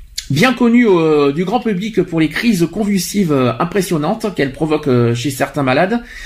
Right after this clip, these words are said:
cette maladie neurologique se manifeste sous de nombreuses autres formes différentes. Certaines crises d'épilepsie peuvent, euh, ainsi passer totalement inaperçues aux yeux de l'entourage, être confondues avec les symptômes d'une autre maladie ou ne laisser aucun souvenir au malade,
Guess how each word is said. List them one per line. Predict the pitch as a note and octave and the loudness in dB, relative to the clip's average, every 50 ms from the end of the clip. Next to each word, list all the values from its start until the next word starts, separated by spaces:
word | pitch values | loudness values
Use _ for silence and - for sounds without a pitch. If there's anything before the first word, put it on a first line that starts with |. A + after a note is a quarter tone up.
| - - - | -16 -16 -8
cette | - - A3+ A#3 A3+ | 0 2 2 2 2
maladie | A3+ A#3 A3 G#3+ G3+ F#3+ A3+ | 2 0 2 2 0 0 -2
neurologique | A3 G#3+ G3+ F#3 F#3 F3 F3 E3 A3+ A#3 - F#3 | -2 0 2 4 4 4 2 2 0 -4 -4 -4
se | - - | -2 -2
manifeste | F#3 F3+ F#3+ F#3+ F#3+ F3+ - G#3 G#3+ G#3+ - F3 | 0 0 0 -2 -2 -2 -2 -2 -2 -2 -2 -2
sous | D#3 - - F3+ | -4 -2 -2 -2
de | F3 E3 E3 | 0 2 2
nombreuses | E3 G3 A#3 A3+ - G#3+ A3+ G#3 F3+ F3 E3+ | 2 2 2 2 2 2 0 2 2 2 0
autres | F#3 F3 - D#3+ | 0 0 -2 -4
formes | D3 - F#3+ F3+ E3+ D3+ | -4 -2 0 0 0 0
différentes. | C#3 C#3 B2+ - B2+ A#2 A#2+ D3 E3+ - B3 B3+ - - - - - - - - - - - - | -2 -4 -6 -4 -4 0 0 0 0 0 -2 -4 -4 -10 -16 -14 -14 -12 -14 -14 -16 -16 -16 -14
Certaines | - - - A#3 A#3+ A#3+ A#3+ A#3 | -6 2 2 2 4 4 0 0
crises | G#3+ - B3+ B3+ G#3+ A3 | 0 0 2 2 4 4
d'épilepsie | G3 F3+ A#3 A#3 - A#3+ A#3 A3+ A3+ - - A3 G#3+ - | 2 2 0 -2 -2 -2 -2 -2 -4 -4 -4 -2 -2 0
peuvent, | - G3+ G3+ F3 E3+ - - - | 2 0 0 0 -2 -6 0 2
euh, | E3+ D#3+ D3 C#3 C3+ C#3+ - - | 4 4 4 4 2 0 0 0
ainsi | G3+ A3+ G#3+ - - G#3 F3+ | 0 0 0 -2 -2 -4 -2
passer | E3+ - G#3 G#3 G3+ G3+ F#3 | 0 0 0 0 2 0 -2
totalement | F3+ - B3 A#3 A#3 A3+ G#3 G#3 | 0 0 -2 2 2 2 2 2
inaperçues | G3 F3+ F3 E3+ F3 F3 - - - G3 | 2 2 0 0 -2 -4 -4 -2 0 2
aux | E3 C#3+ | 2 2
yeux | C#3 C#3+ D#3+ D3+ | 2 0 -2 -2
de | C3 C3+ | 0 2
l'entourage, | B2 A#2 A#2+ A#2+ C3 A#2+ D#3+ F#3+ G#3+ A3+ C4 B3 - - - - - - - - - | 0 0 0 0 0 0 2 0 0 -2 -6 -8 -10 -18 -20 -20 -20 -20 -10 -2 2
être | - - B3+ - G3 | 2 2 2 2 -2
confondues | F3 F3+ - - D4+ C#4 B3 - - A#3+ A#3+ A3 G#3 A3+ A3 | -2 -2 0 0 2 2 0 -2 -2 0 0 0 0 0 0
avec | G3 E3 D#3 D#3 | 2 0 0 0
les | D#3+ D#3 | -2 -4
symptômes | D3+ - - A3 G3+ G3 - G#3 G#3 G3+ F3 D3 C#3 C3 C3 | -2 0 -2 -2 -2 0 2 2 2 4 4 2 2 2 0
d'une | C3+ D3+ D3+ E3+ | -2 0 2 2
autre | F3+ F3 F3 D#3 | 0 0 0 -2
maladie | D3 C#3+ C#3 C#3 C#3+ C#3+ F3 A#3 C4 - - | 0 2 2 0 0 -2 -4 -4 -4 0 4
ou | E4 E4+ E4+ E4 C#4 | 4 4 4 4 2
ne | G#3 G3+ | 0 0
laisser | F#3+ G3 F#3 F3+ - B3 B3+ - | 0 0 -2 0 -2 -2 0 2
aucun | - A3+ A3+ A3+ A#3+ A3+ | 2 0 2 2 -2 -2
souvenir | A3+ - G#3 G3+ G#3 A3+ A3+ - | 0 0 0 2 2 2 2 2
au | E3+ | 2
malade, | E3 E3 F3+ G#3 A#3 A3+ C4 | 2 2 2 2 2 0 -2